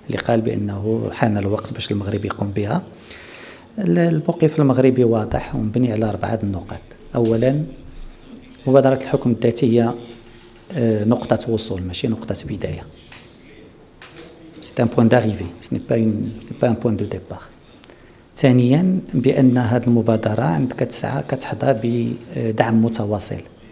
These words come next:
على المستوى الدولي والأوروبي، آه، في إطار الدينامية اللي خلق جلالة الملك، واللي شفنا الدعم سواء من خلال القنصليات، سواء من خلال المواقف ديال القوى عظمى أو لا مواقف الاتحاد الأوروبي أو غيرها.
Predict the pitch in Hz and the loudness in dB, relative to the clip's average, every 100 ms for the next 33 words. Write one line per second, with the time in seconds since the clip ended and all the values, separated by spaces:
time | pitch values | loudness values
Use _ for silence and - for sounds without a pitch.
0 | - 113 110 107 107 - 101 104 98 - | -10 -6 -2 -2 -2 -4 -4 -6 -8 -8
1 | 95 107 117 107 - 107 101 - 135 147 | -4 -2 -2 -4 -6 -6 -8 -4 -4 -4
2 | - - - - - 160 123 - - 135 | -6 -16 -20 -20 -10 -2 -2 0 0 0
3 | - 147 101 - 113 110 110 107 110 107 | 2 2 2 0 2 2 0 0 0 0
4 | 107 - - - - 110 101 120 110 104 | -4 -8 -10 -8 -8 -6 -2 -2 -2 -4
5 | - 101 101 139 - 175 175 - 160 - | -6 -6 -4 -4 -4 -6 -6 -2 -4 -2
6 | 135 139 - - - - 165 143 147 139 | -4 -6 -10 -20 -18 -4 2 4 4 2
7 | 127 - 127 117 104 - 117 - 110 104 | 2 2 0 2 -2 -2 -2 -2 -4 -4
8 | 107 113 - 110 107 123 113 107 - 113 | -4 -4 -4 -4 -4 -2 -4 -4 -4 -2
9 | 113 104 - - - - 113 110 107 101 | -2 -4 -8 -18 -14 0 2 2 0 -2
10 | 131 117 113 107 107 - 117 107 85 98 | -2 -2 -4 -6 -8 -4 -2 -2 -4 -6
11 | 95 110 117 117 - 113 107 107 107 107 | -6 -4 -4 -4 -6 -8 -6 -6 -6 -4
12 | 107 107 - 110 - - - 104 107 113 | -6 -6 -8 -8 -6 -6 -4 -4 -4 -4
13 | 107 - 127 127 127 - - - 113 104 | -4 -4 -2 -2 -6 -16 -10 -2 0 0
14 | 104 87 | -2 -4